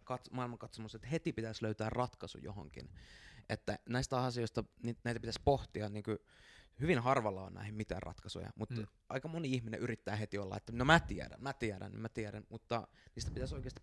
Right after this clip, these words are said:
Speaker 1: pohtia ja nähdä sitä nois-, toista näkökantaa ja olla, että okei, ky-,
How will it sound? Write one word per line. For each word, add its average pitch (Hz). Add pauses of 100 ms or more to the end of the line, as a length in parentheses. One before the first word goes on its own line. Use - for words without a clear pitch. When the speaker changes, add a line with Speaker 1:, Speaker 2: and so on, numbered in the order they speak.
Speaker 1:
pohtia 120
ja 113
nähdä 117
sitä -
nois-, 120 (280)
toista 135
näkökantaa 87 (420)
ja 104
olla, 110
että -
okei, - (540)
ky-, -